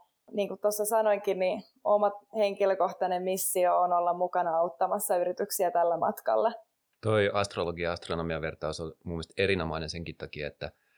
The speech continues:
Speaker 2: nyt kun kattelee, no, somea ja muuta älämölöä, mitä maailmaa mahtuu tällä hetkellä aika paljon, niin tuntuu, että se painopiste on oikeastaan niin kuin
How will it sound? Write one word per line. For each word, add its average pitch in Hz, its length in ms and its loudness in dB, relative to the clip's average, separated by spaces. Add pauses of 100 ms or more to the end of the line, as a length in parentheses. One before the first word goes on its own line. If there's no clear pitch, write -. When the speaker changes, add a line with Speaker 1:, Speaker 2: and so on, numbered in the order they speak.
(260)
Speaker 2:
nyt 85 120 -10
kun 82 140 -8
kattelee, 80 520 -4 (180)
no, 87 380 -2 (280)
somea 85 500 -2 (360)
ja 82 140 -4
muuta 87 440 -2 (400)
älämölöä, 90 640 0
mitä 85 280 -4
maailmaa 87 360 0
mahtuu 85 320 -4
tällä 85 220 -4
hetkellä 82 280 -8
aika 80 160 -6
paljon, 85 300 -4
niin 80 120 -8
tuntuu, 104 480 -6
että 71 200 -10
se 80 60 -10
painopiste 92 600 -6
on 76 40 -6
oikeastaan 80 440 -8
niin 82 100 -8
kuin 85 180 -8